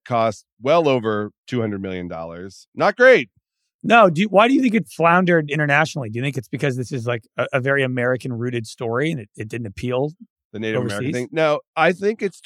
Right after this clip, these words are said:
Speaker 1: three and a half hours. It's a crime against your butt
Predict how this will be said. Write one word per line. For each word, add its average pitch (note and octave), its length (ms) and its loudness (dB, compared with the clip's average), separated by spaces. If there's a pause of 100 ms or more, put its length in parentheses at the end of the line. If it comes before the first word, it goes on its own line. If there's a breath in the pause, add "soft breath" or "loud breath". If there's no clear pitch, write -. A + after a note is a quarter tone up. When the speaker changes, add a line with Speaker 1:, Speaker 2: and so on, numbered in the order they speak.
(220)
Speaker 1:
three F#3+ 220 0
and G3+ 80 2
a F#3+ 60 0
half F#3 260 -2
hours. F#3+ 640 -4 (340)
It's F3 180 -2
a F3+ 80 -6
crime F#3 760 0
against D3+ 640 0
your B2+ 160 -2
butt G2+ 400 0